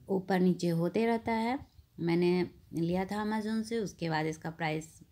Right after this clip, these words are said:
बढ़ गया था, फिर घट गया, बार-बार ऊपर नीचे होते रहता है, ऑफर में इसका प्राइस घटते रहता है। तो बेल आइकन ज़रूर दबा दीजिएगा और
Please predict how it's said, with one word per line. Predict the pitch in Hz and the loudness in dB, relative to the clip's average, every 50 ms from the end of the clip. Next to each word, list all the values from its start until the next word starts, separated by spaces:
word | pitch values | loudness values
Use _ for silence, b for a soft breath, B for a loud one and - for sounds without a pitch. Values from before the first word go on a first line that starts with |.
| - 170 | -10 -8
बढ़ | 165 165 170 180 190 | -6 -4 -2 -2 -2
गया | 196 202 208 208 | -2 -2 -4 -4
था, | 208 226 247 | -6 -8 -10
फिर | 247 - - 190 185 170 | -10 -8 -6 -4 -2 -2
घट | 156 151 156 147 - | 0 -2 -2 -2 -4
गया, | 165 175 185 202 202 190 - | -4 -4 -4 -6 -6 -8 -8
बार-बार | 156 151 - - - - 175 175 185 196 202 220 220 | -10 -8 -8 -6 -2 0 2 2 2 0 0 -2 -2
ऊपर | - 165 165 160 170 170 | -2 -4 -4 -4 -4 -2
नीचे | 170 170 175 170 170 - 196 | 0 0 -2 -2 -4 -6 -8
होते | 190 175 156 143 - - 143 | -6 -4 -6 -6 -6 -6 -8
रहता | 143 139 135 135 135 - 131 | -6 -8 -10 -10 -10 -8 -6
है, | 131 131 127 - - | -6 -6 -6 -4 -4
ऑफर | 160 160 165 - - 180 | -4 -4 -4 -4 -6 -4
में | 175 170 165 185 220 269 269 - - - - 160 | -2 0 0 0 -2 -4 -8 -10 -14 -14 -12 -12
इसका | 160 - - 165 160 156 151 156 - B B B B B B B B | -12 -10 -8 -6 -4 -4 -4 -6 -8 B B B B B B B B
प्राइस | 160 160 165 185 180 - | -2 0 0 -2 -2 -4
घटते | 156 156 151 147 - - 151 | -4 -4 -4 -4 -6 -6 -6
रहता | 143 143 139 - - - | -6 -6 -8 -10 -14 -18
है। | - b b b b b b b b b b b b b b _ _ - | -18 b b b b b b b b b b b b b b _ _ -10
तो | - 175 180 175 175 175 175 175 170 - - - - - _ _ _ _ _ _ _ _ - _ - - - - - - - | -4 -2 0 0 2 2 0 0 0 -4 -8 -18 -20 -20 _ _ _ _ _ _ _ _ -20 _ -20 -20 -20 -20 -16 -8 -2
बेल | 170 165 170 | 0 0 2
आइकन | 165 165 165 175 165 165 165 165 156 160 156 156 | 2 2 2 2 2 2 2 2 0 0 0 0
ज़रूर | 156 160 160 170 185 196 | -2 0 0 0 -2 0
दबा | 196 208 208 208 202 208 | 2 2 4 4 4 4
दीजिएगा | 196 208 196 190 208 208 202 214 208 202 | 2 0 0 2 0 2 2 2 2 2
और | - - 143 151 147 147 143 143 143 143 147 147 143 147 | 0 0 0 2 2 2 2 2 0 0 0 -2 -4 -6